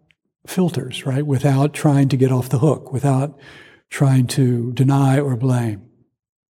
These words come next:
But just see it, acknowledge it, take responsibility for it. And joyful? Why is that joyful? Because it's honest.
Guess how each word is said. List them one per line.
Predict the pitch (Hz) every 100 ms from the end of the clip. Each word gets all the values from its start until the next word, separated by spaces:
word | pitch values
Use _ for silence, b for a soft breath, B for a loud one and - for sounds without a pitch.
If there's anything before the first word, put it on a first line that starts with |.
| _ _ -
But | 139
just | 180 -
see | - 262
it, | 143 82 - - _ _ _ _ _ _ _ -
acknowledge | 135 151 180 196 117
it, | 110
take | - 143
responsibility | 120 - 143 127 135 165 175
for | 156 120 113
it. | 135 _ b b b b b b b _ _
And | 262 180 139
joyful? | 123 139 156 269 311 - - _ _ _ _ _ _ _ -
Why | 147 151
is | 127
that | 143 135
joyful? | 131 160 190 247 247 - - - _ _ b b b b b b b _ _ _ _ _ _ _ _
Because | - 156 190 156
it's | 120 -
honest. | 104 101 107 - -